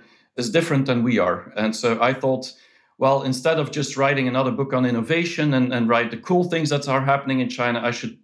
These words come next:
really answer the question that most people have on their mind, which is, can we actually trust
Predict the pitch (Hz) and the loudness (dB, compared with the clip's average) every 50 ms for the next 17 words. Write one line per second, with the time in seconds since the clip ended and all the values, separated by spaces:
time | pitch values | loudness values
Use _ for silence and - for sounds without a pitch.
0 | _ _ _ _ _ - 127 131 190 233 220 202 160 151 143 135 135 135 131 - | _ _ _ _ _ -12 -8 -4 0 0 0 2 0 0 0 0 0 0 -2 -2
1 | 113 113 110 - 135 131 127 - - 113 117 113 123 131 151 156 147 - - 127 | -4 -4 -2 0 0 0 0 0 -2 -2 -2 0 0 0 0 0 -2 -4 -6 -8
2 | 113 - 113 113 113 - - _ - _ _ - 120 107 113 110 104 104 101 110 | -4 -4 -4 -4 -4 -8 -14 _ -20 _ _ -2 0 0 0 0 0 0 2 2
3 | 120 127 127 123 123 - 120 113 - 120 113 - - - - 135 135 135 123 123 | 2 2 0 0 -2 -4 -6 -6 -6 -8 -8 -8 -10 -6 -2 2 2 2 2 0
4 | 120 101 110 113 - - - 101 101 - - 170 156 - - - - | 0 -2 -2 -4 -4 -6 -6 -8 -4 0 2 2 2 0 -4 -12 -16